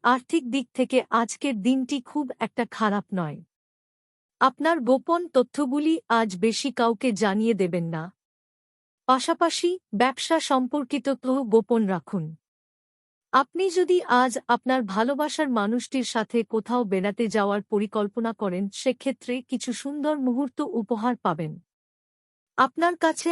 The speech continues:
আজ কিছুটা অবসর সময় থাকবে। সেটি আপনি মায়ের সেবায় অতিবাহিত করতে চাইলেও কোনো কারণবশত তা সম্ভব হবে না।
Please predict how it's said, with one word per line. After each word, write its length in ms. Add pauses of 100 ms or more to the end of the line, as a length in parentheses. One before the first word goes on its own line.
(160)
আজ 280
কিছুটা 380 (120)
অবসর 460
সময় 360
থাকবে। 420 (1040)
সেটি 480
আপনি 360
মায়ের 380
সেবায় 420 (120)
অতিবাহিত 640
করতে 380
চাইলেও 440 (240)
কোনো 240
কারণবশত 800
তা 180
সম্ভব 380
হবে 240
না। 160